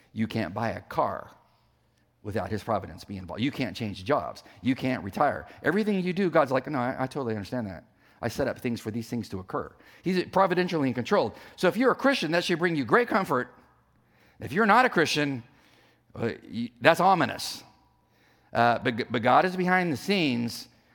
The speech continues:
guiding world history to bring in the King of Kings, 'cause he brought him the first time, he's coming the second time. Uh,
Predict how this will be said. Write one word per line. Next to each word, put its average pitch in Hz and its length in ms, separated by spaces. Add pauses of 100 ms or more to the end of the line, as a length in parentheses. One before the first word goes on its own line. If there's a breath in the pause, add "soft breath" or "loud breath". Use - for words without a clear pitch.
(120)
guiding 151 380
world 139 220
history 107 520 (280 soft breath)
to 123 80
bring 131 200
in 127 100
the 110 80
King 120 220
of 104 80
Kings, 113 340
'cause 107 120
he 113 60
brought 123 220
him 135 80
the 127 80
first 147 260
time, 107 200
he's 98 100
coming 110 220
the 95 80
second 123 260
time. 98 320 (640 soft breath)
Uh, 110 220